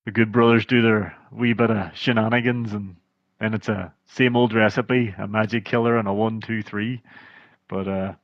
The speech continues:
that was a good event, good event. It was in a,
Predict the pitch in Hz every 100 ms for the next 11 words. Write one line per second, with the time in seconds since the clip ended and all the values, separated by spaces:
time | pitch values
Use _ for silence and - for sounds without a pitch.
0 | _ _ _ _ _ _ _ _ 190 196
1 | 123 127 214 156 113 120 165 135 104 113
2 | 110 - 135 131 - - - 170 180 139
3 | 107